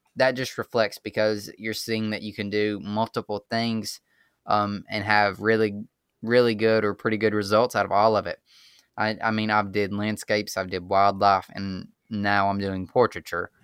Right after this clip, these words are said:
and I've been decently successful at all of those things. Um,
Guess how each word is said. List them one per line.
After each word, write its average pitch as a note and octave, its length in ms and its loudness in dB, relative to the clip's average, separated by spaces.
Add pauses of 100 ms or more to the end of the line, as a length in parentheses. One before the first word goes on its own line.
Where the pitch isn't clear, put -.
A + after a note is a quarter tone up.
(340)
and G#2+ 320 -2
I've A2 260 6
been G#2+ 440 -2
decently G#2 460 0
successful G#2+ 680 0
at G2+ 120 2
all G#2 220 4
of F#2 120 -6
those F2+ 220 -4
things. A#2 480 -2 (800)
Um, G#2+ 420 0